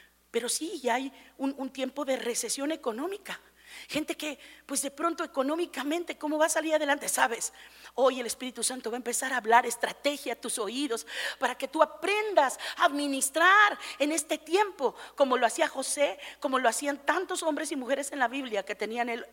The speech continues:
oído agudo a la voz de Dios. ¿Cuántos dicen amén? Yo lo necesito. Así que oramos para que esto suceda.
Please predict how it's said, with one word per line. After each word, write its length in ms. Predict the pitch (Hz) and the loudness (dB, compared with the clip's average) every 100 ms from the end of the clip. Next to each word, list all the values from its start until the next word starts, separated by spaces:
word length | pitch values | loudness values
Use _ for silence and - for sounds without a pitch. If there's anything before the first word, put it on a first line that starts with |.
| _ _ _ | _ _ _
oído 540 | 220 196 262 339 349 370 - - - 208 | -2 -2 0 0 -2 -6 -12 -18 -8 -6
agudo 640 | 180 190 302 277 226 226 - - - | -6 -2 0 2 0 -2 -14 -12 -4
a 80 | |
la 140 | 190 190 | -2 0
voz 180 | 202 196 | -2 -6
de 100 | 185 | -8
Dios. 360 | 170 - - - - - | -8 -10 -12 -20 -10 2
¿Cuántos 320 | 269 269 220 | 4 4 -2
dicen 260 | 247 240 | -2 -2
amén? 260 | 220 185 - - _ _ _ _ - | -2 -4 -12 -20 _ _ _ _ -4
Yo 120 | 294 | -2
lo 120 | 359 | 0
necesito. 500 | 294 202 190 202 - - _ _ - - - | -2 -4 -10 -12 -16 -20 _ _ -18 -16 -6
Así 240 | - 262 | -4 -4
que 160 | 277 - - - | -6 -6 -6 2
oramos 400 | 233 262 302 294 | 8 8 8 4
para 280 | 233 220 | 4 4
que 240 | - 214 214 | 2 -4 -2
esto 220 | - 247 | -4 -6
suceda. 460 | - 196 180 165 | -6 -8 -8 -10